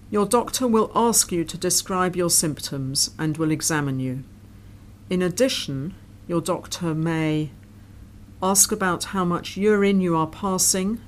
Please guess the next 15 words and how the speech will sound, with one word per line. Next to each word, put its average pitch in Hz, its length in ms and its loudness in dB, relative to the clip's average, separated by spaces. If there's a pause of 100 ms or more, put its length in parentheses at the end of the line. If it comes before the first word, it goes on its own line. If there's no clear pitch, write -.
and 156 140 -4
whether 165 280 0
it 151 180 0
is 147 140 -2
darker 170 460 -2
than 151 220 -2
normal 165 500 2 (180)
or 139 140 -4
concentrated, 147 1040 -6 (880)
measure 180 320 -2
your 151 220 0
blood 190 420 -2
pressure, 196 480 -4 (360)
pulse 175 440 -2
rate 151 320 -6